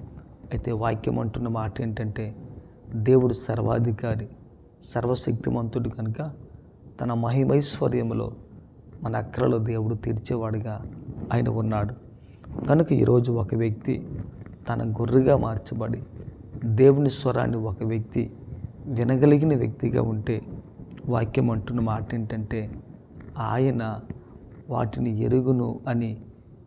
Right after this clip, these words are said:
ఈరోజు వాక్యములో మనం చూస్తూ ఉంటున్నాం. అనగా తన గొర్రెగా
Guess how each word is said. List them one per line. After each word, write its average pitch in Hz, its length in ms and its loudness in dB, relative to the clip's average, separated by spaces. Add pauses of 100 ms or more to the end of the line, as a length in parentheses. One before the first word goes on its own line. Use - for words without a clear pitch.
(140)
ఈరోజు 120 260 0
వాక్యములో 113 560 -2
మనం 113 320 -4 (100)
చూస్తూ 113 300 -4
ఉంటున్నాం. 110 580 -4 (560)
అనగా 117 500 -2 (580)
తన 123 120 0
గొర్రెగా 131 800 2